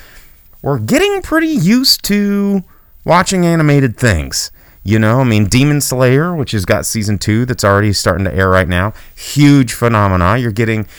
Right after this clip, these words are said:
you know, Netflix has got a lot of anime on there. You're getting animated T V shows like Rick and Morty, which are, are, are humongous, like, you know, cultural phenomena. Family Guy,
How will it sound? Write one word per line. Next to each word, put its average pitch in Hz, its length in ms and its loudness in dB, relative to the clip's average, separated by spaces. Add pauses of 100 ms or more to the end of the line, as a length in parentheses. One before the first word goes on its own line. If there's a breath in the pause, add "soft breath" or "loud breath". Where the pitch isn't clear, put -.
(140)
you 117 100 -6
know, 95 300 -4
Netflix 117 460 -2
has 107 100 -2
got 101 160 2
a 90 40 0
lot 98 360 2
of 107 320 0
anime 98 500 -2
on 90 280 0
there. 90 260 -2
You're 107 100 -6
getting 104 300 -4 (320 loud breath)
animated 127 480 0
T 135 140 0
V 147 80 -2
shows 127 180 0
like 101 140 -2
Rick 120 240 2
and 110 120 2
Morty, 113 360 2
which 104 200 -4
are, 95 280 -6
are, 95 160 -6
are 92 200 -4
humongous, 143 1120 2
like, 101 400 -2
you 101 80 -6
know, 95 120 -2
cultural 120 400 -2
phenomena. 90 580 0
Family 135 480 0
Guy, 87 460 2